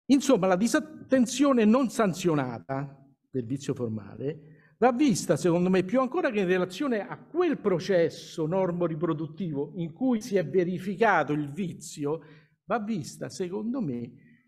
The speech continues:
nella prospettiva dei processi normo-riproduttivi venturi che quella norma astrattamente è chiamata a regolare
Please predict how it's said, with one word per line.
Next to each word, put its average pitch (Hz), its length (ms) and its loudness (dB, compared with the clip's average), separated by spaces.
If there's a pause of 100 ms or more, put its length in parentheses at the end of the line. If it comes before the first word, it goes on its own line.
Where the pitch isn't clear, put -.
(280)
nella 170 260 0
prospettiva 202 1120 -6
dei 160 300 0
processi 156 840 -2
normo-riproduttivi 151 1120 -4
venturi 233 1000 0
che 226 180 0
quella 302 300 2
norma 269 840 0
astrattamente 247 840 0
è - 20 -4
chiamata 247 340 2
a 208 40 4
regolare 202 680 0